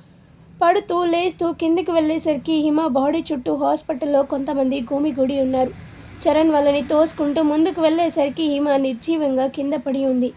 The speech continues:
"హిమ" అంటూ తనని గుండెకి హత్తుకొని గుక్కపట్టి ఏడుస్తూ రెండు చేతులతో ఎత్తుకొని "డాక్టర్, డాక్టర్" అని అరుస్తూ లోనికి తీసుకెళ్లాడు. వార్డు బాయ్ స్ట్రెచ్చర్ తీసుకురాగానే దాని మీద పడుకోబెట్టగానే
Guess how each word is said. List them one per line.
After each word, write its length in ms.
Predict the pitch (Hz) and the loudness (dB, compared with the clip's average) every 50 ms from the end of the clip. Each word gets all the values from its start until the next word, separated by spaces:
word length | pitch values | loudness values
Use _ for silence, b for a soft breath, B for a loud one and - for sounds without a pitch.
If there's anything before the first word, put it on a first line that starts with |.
| B B B B B B B - - | B B B B B B B -4 0
"హిమ" 180 | 320 320 311 339 | 2 2 2 2
అంటూ 460 | 359 349 359 359 339 320 311 339 330 | 2 -2 -2 2 2 2 2 2 -2
తనని 380 | 269 - - 302 302 302 330 277 | 0 0 0 2 2 0 -2 0
గుండెకి 460 | 247 311 320 320 339 349 285 330 320 | 0 0 2 2 0 0 0 -2 -2
హత్తుకొని 540 | 294 247 - 311 - 320 285 285 302 311 254 233 285 | -2 -2 -4 -6 -4 -4 -2 -2 -2 -2 -2 -4 -6
గుక్కపట్టి 500 | 269 - - 359 - 330 285 247 320 294 | -6 -4 -6 -4 -4 -4 -6 -4 -4 -2
ఏడుస్తూ 480 | 294 285 294 285 285 - - 320 311 | 0 0 0 0 -2 -4 -4 -4 -2
రెండు 380 | 294 277 277 302 320 320 - 320 | -2 0 0 0 0 0 -2 -4
చేతులతో 460 | 294 262 247 277 277 240 240 294 277 | -6 -4 -2 -4 -4 -4 -2 -2 -2
ఎత్తుకొని 640 | 262 262 240 247 - 269 311 277 262 277 277 277 311 b b b b b b b b b - | 0 -2 -2 -4 -8 -4 -2 -2 -2 -2 -4 -6 -8 b b b b b b b b b -4
"డాక్టర్, 600 | 285 277 285 311 294 - 330 311 320 339 359 339 262 | -2 -2 0 -2 -2 0 2 4 4 4 4 2 2
డాక్టర్" 420 | 294 294 311 311 294 - 330 320 | 2 2 2 0 0 0 0 0
అని 220 | 311 294 294 302 | 0 0 0 0
అరుస్తూ 360 | 294 285 294 302 - - 320 302 | 0 0 -2 -4 -4 -2 -2 0
లోనికి 380 | 277 262 262 294 302 - 311 | 2 2 2 2 0 -2 -4
తీసుకెళ్లాడు. 640 | 240 294 277 262 - - 302 269 262 269 262 262 262 - - _ _ _ - | -6 -6 -8 -8 -8 -6 -4 -2 -2 0 0 0 -2 -4 -8 _ _ _ -4
వార్డు 280 | 262 269 269 285 254 285 | 0 0 2 2 0 0
బాయ్ 220 | 240 269 269 285 | 0 2 0 0
స్ట్రెచ్చర్ 400 | 269 - 285 262 262 - 320 294 | 0 -2 -4 -4 -2 -4 -4 -4
తీసుకురాగానే 760 | - 294 294 285 - - 302 285 285 277 262 269 269 269 285 302 | -2 -4 -6 -6 -6 -4 -2 -2 -2 -2 -2 -2 0 0 0 0
దాని 220 | 247 294 285 277 | 0 -2 -2 -2
మీద 160 | 262 262 269 277 | -2 -2 0 -2
పడుకోబెట్టగానే 1080 | 277 240 277 262 269 262 - 330 320 277 285 254 - 302 285 269 254 262 285 269 277 | -2 -2 -2 -4 -4 -4 -4 -6 -4 -4 -4 -4 -4 -6 -4 -2 -2 -2 -2 -2 -4